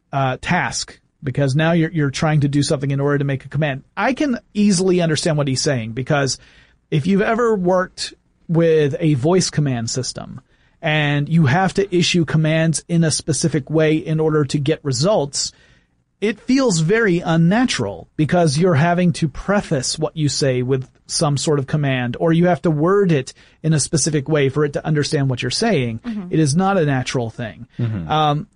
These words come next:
Speaker 1: and so he says that we would make ourselves kind of hyper aware of how weird it is to, like, run our fingers along the inside of our forearms to adjust the dimness of the lights in our
Speaker 2: <laughs>
Speaker 1: house or whatever.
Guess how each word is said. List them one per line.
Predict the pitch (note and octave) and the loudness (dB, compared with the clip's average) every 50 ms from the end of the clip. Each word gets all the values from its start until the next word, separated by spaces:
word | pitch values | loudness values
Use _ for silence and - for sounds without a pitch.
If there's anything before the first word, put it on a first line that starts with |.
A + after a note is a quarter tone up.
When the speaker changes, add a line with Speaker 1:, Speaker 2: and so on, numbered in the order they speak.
| _ - | _ -4
Speaker 1:
and | F3 E3 E3 E3 E3+ E3 | -2 0 0 2 0 0
so | - - G3+ F#3 F3+ F#3 F#3+ - - - | 0 2 2 2 2 2 2 0 -2 0
he | D#3 E3+ G3 | 0 0 2
says | - A#3 A3 E3+ E3 | 2 2 0 2 0
that | F#3+ F3+ | 0 2
we | E3+ E3+ | 2 2
would | E3+ E3 D3+ | 2 2 2
make | D#3 E3 D#3+ F3+ | 0 0 0 0
ourselves | D3+ - - D#3 C#3+ | 0 0 0 0 0
kind | - D#3+ D3+ | 0 -2 -4
of | C3+ B2+ | -4 -4
hyper | - - - F3+ F3+ F3+ D#3+ D3+ | -4 -2 -2 -2 0 2 2 2
aware | D3 C#3 C#3+ D3 D3 C#3+ | 2 4 2 2 2 2
of | C3 B2 | 0 -2
how | - D3 D3 | -2 -2 0
weird | C#3+ C3+ C#3 C#3 D3 D3 C#3+ C#3 | 0 2 2 2 2 2 2 2
it | B2+ B2+ | 0 0
is | B2+ B2 A#2 - | -2 -4 -4 -8
to, | - - C3 A#2+ | -6 -6 -6 -6
like, | A#2+ B2 A2 - | -6 -8 -10 -10
run | - B2+ B2+ B2 A#2+ | -10 -8 -8 -6 -6
our | A#2 A#2 | -8 -8
fingers | - C3 B2+ B2 A#2+ A#2 A#2 B2 | -6 -6 -6 -6 -4 -6 -4 -4
along | A#2+ B2 B2 B2 | -4 -4 -4 -4
the | A#2+ A#2+ | -4 -4
inside | B2+ C3 B2 - C3+ C3 | -4 -4 -2 -2 -2 -2
of | B2 | -2
our | B2 A#2 | -4 -6
forearms | - - C3+ C3 A#2+ A#2+ A#2+ A2+ - - | -4 -4 -2 -2 -2 -4 -4 -6 -6 -6
to | - B2+ | -6 -4
adjust | A#2+ A#2+ A#2 C3+ C3 B2 - - | -4 -4 -4 -4 -4 -4 -6 -6
the | C#3 C3 | -6 -6
dimness | B2 B2 C3 B2 B2+ B2 B2 A#2 - - | -4 -4 -4 -2 -2 -2 -4 -4 -6 -6
of | A#2 A#2 | -6 -6
the | A#2+ | -6
lights | A#2+ B2 B2 C3+ C#3 - - | -4 -4 -4 -4 -6 -6 -8
in | B2+ A2+ | -8 -8
our | A2+ | -8
Speaker 2:
<laughs> | |
Speaker 1:
house | A2+ B2 A#2 A2+ A2 - - | -6 -8 -8 -8 -6 -6 -6
or | A2+ | -6
whatever. | A2+ A2+ A2+ A2 G#2 G#2+ G#2+ - | -6 -6 -6 -6 -8 -8 -10 -12